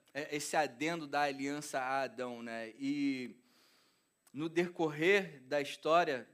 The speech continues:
na palavra, a gente vê um total de sete alianças, tá, gente? <laughs> Em toda a Bíblia, quantas alianças que Deus fez com o homem? Em toda a Bíblia, quantas alianças Deus fez com o homem?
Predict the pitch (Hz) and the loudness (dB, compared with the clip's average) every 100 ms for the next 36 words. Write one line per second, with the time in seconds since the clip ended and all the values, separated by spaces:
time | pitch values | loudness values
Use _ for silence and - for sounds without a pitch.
0 | _ _ _ _ 127 135 131 120 147 170 | _ _ _ _ -8 -2 2 6 6 6
1 | 147 143 143 143 160 - 123 151 170 160 | 2 2 0 -2 -8 -10 -4 0 0 -2
2 | - - _ 156 156 151 - 170 165 127 | -10 -20 _ -10 -4 -2 4 4 2 -6
3 | 160 170 165 - - - 165 175 175 170 | -6 -6 -8 -12 -12 -2 4 4 4 0
4 | 156 147 147 143 131 127 143 151 147 117 | 0 -2 -2 -4 -8 -2 0 2 0 -6
5 | - - _ _ _ - - _ - 190 | -10 -16 _ _ _ -20 -20 _ -10 -8
6 | - 190 175 160 165 143 120 127 - _ | -6 -6 -2 2 2 2 0 -4 -6 _
7 | - 208 185 170 - _ _ 143 147 - | -8 -6 -8 -12 -16 _ _ -6 -2 6
8 | 202 226 220 202 165 196 185 147 135 175 | 8 12 12 12 10 0 2 2 2 4
9 | 208 208 180 190 180 175 196 196 190 190 | 4 4 6 6 6 6 4 2 -6 -6
10 | 170 175 170 - 175 185 185 - 175 170 | 2 2 2 0 2 2 0 -4 -2 2
11 | 170 175 156 123 101 104 _ _ - - | 6 6 4 -2 -6 -14 _ _ -20 -20
12 | - - - - - - - _ _ 170 | -20 -18 -18 -20 -20 -20 -20 _ _ -10
13 | 151 151 185 214 202 190 185 190 156 139 | -8 2 6 8 8 6 4 0 2 0
14 | 156 190 190 180 180 175 170 180 170 175 | 0 -2 0 4 4 6 4 4 0 0
15 | 170 175 175 175 175 175 175 165 135 113 | 0 0 2 0 0 0 2 2 0 -4